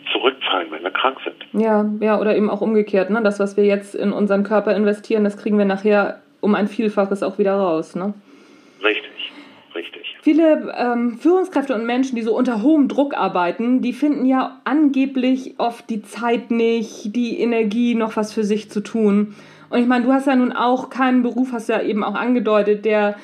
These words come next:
Speaker 2: für so ein regelmäßig entspanntes Leben steht. Wie kriegst du das immer wieder hin, mal abgesehen davon, dass, dass, dass du heute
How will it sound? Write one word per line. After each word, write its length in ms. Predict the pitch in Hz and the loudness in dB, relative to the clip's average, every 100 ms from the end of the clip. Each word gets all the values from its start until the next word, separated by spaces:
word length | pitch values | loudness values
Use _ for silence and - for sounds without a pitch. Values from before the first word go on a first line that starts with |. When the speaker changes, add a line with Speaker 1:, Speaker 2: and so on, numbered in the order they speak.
| - - | -20 -6
Speaker 2:
für 140 | 254 | -2
so 100 | 226 | 0
ein 140 | 233 233 | 0 0
regelmäßig 920 | 220 254 254 247 233 240 240 220 - - - - | 2 2 2 2 0 -2 -2 -4 -6 -14 -8 -2
entspanntes 680 | 220 - - 226 220 220 | -2 -2 0 0 0 -2
Leben 320 | 226 247 233 185 | 0 2 2 0
steht. 440 | - 165 156 - | -2 -2 0 2
Wie 100 | 285 | 0
kriegst 320 | - 311 277 | 2 -2 -2
du 40 | 277 | -2
das 260 | 240 226 - | -2 -6 -4
immer 420 | 277 311 330 302 | 0 2 2 0
wieder 220 | 269 262 | 2 2
hin, 340 | 233 254 254 226 | 2 2 2 2
mal 140 | 208 | 2
abgesehen 480 | 202 214 220 202 214 | 0 -2 -2 0 2
davon, 400 | 202 240 254 214 | 4 2 0 0
dass, 200 | 202 196 | -2 -2
dass, 320 | 202 196 - | -4 -4 -4
dass 200 | 208 202 | -4 -2
du 160 | 214 208 | 0 2
heute 380 | 202 196 190 | 2 2 -2